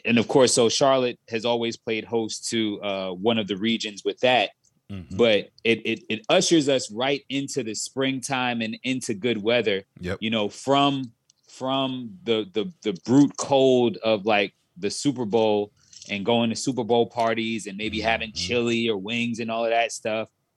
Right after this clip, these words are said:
Speaker 1: And it gradually, again, like, where it's each weekend, even on the Grammys weekend, it's just each weekend you have something to look forward to. But to your point,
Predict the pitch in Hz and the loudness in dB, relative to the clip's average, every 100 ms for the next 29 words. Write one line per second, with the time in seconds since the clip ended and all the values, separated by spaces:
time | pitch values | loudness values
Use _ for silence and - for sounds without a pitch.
0 | _ - 104 107 101 - 98 110 123 131 | _ -12 -8 -6 -8 -8 0 2 4 4
1 | 117 123 117 117 107 117 117 107 101 101 | 2 0 0 0 -2 -2 -4 -2 -4 -4
2 | 107 101 - 135 135 - 127 113 104 165 | -4 -4 -4 -2 -2 -2 -6 -6 -2 0
3 | 214 208 185 147 165 156 131 120 113 107 | 0 0 -2 0 0 0 -4 -4 -4 -6
4 | 107 104 113 - 147 143 120 131 127 127 | -6 -4 -4 -4 0 0 0 -2 -2 0
5 | 110 113 113 - 120 120 117 110 117 113 | 0 0 0 0 -4 -2 -2 -2 0 -2
6 | 104 120 107 _ - 113 110 139 143 135 | -2 -6 -6 _ -2 0 2 4 4 2
7 | 156 147 110 | 2 2 0